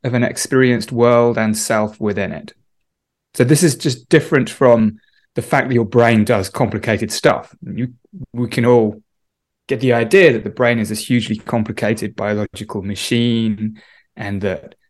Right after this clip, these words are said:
takes input coming in through the eyes and the ears.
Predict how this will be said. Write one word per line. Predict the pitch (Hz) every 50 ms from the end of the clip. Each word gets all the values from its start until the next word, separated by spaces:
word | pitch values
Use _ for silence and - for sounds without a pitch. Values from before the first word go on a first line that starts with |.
| _ _ _ _ _ _ _ _
takes | - - 107 - - - - - - -
input | 147 151 147 - 156 - -
coming | - - 113 107 104 101
in | 104 104
through | - 113 107
the | 101 101 98 101
eyes | 101 117 120 120 117 113 107
and | 104 92
the | 90 87 104
ears. | 113 120 120 117 107 101 113 107 - -